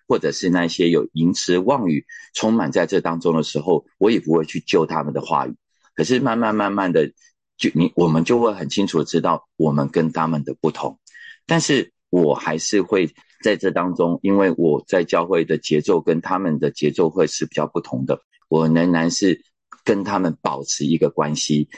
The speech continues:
以至于在未来，呃，有机会的时候，我仍然也想要跟他们传扬福音嘛。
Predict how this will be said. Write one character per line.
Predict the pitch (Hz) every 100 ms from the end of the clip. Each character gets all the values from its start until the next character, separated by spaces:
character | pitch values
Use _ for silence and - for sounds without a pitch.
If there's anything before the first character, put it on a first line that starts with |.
| -
以 | 82 82
至 | 78 - 117
于 | 82 82
在 | - 90 87
未 | 113 92
来， | 76 69 69 _ _ _
呃， | 80 76
有 | 78
机 | 71 110 123
会 | 123
的 | 85
时 | - -
候， | 90 - -
我 | 76
仍 | 76 80
然 | 76 78
也 | 78
想 | - 67
要 | 76
跟 | 76
他 | 80
们 | 78 71 - _
传 | - 73
扬 | 69 69
福 | - 73
音 | 71 69 69
嘛。 | 71